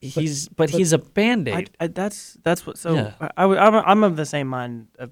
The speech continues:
Speaker 3: of David. I think that, that Aubameyang is integral to what they need to do.
Speaker 2: They
Speaker 3: He
Speaker 2: have to
Speaker 3: ne-,
Speaker 2: keep him.
Speaker 3: he,
Speaker 1: Mm-hmm.
Speaker 3: he is. He
Speaker 1: Mm-hmm.
Speaker 3: is.
Speaker 2: They would not be. They'll be in, they'd be in trouble this year if they
Speaker 3: Yes.
Speaker 2: didn't have
Speaker 3: He
Speaker 2: him.
Speaker 3: is. He is woefully underrated on the world stage. I think. I think he is one of
Speaker 2: Oh,
Speaker 3: the
Speaker 2: yeah.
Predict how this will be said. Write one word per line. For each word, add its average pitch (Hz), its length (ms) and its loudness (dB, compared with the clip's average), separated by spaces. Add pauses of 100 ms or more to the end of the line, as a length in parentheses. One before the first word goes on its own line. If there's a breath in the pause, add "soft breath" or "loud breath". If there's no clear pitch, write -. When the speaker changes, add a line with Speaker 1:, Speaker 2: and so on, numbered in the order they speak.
Speaker 3:
of 120 140 -18
David. 117 320 -6
I 147 80 0
think 185 240 0
that, 139 320 -2
that 123 260 -8
Aubameyang 151 480 6
is 120 160 -8
integral 117 440 -14
to 127 180 -6
what 123 180 -8
they 120 120 -8
need 117 120 -12
to 117 60 -16
do. 120 60 -12
Speaker 2:
They 147 120 2
Speaker 3:
He 175 60 8
Speaker 2:
have 208 100 8
to 185 60 6
Speaker 3:
ne-, 165 100 4
Speaker 2:
keep 127 180 0
him. 104 120 -8
Speaker 3:
he, - 140 6
Speaker 1:
Mm-hmm. - 80 4
Speaker 3:
he 208 260 8
is. 135 340 2
He - 140 -14
Speaker 1:
Mm-hmm. 185 140 6 (140)
Speaker 3:
is. 127 140 -2
Speaker 2:
They 151 140 6
would 156 160 8
not 143 220 6
be. 139 160 6
They'll 143 220 6
be 151 120 6
in, 104 180 -2
they'd 151 160 8
be 156 120 4
in 113 100 0
trouble 127 320 -2
this 113 180 -8
year 110 80 -6
if 95 60 -10
they 101 80 -12
Speaker 3:
Yes. 98 160 -10
Speaker 2:
didn't 98 100 -16
have 101 100 -14
Speaker 3:
He 208 220 6
Speaker 2:
him. 196 80 8
Speaker 3:
is. 170 140 2
He 208 180 4
is 151 320 6 (300)
woefully 135 720 4
underrated 113 580 -8
on 110 100 -18
the 107 60 -20
world 104 240 -20
stage. - 300 -20
I 80 100 -16
think. - 280 -20
I 131 120 0
think 135 200 -4
he 127 200 -4
is 117 140 -4
one 120 180 -2
of 120 140 -4
Speaker 2:
Oh, 113 60 -12
Speaker 3:
the 120 180 -6
Speaker 2:
yeah. 101 240 -12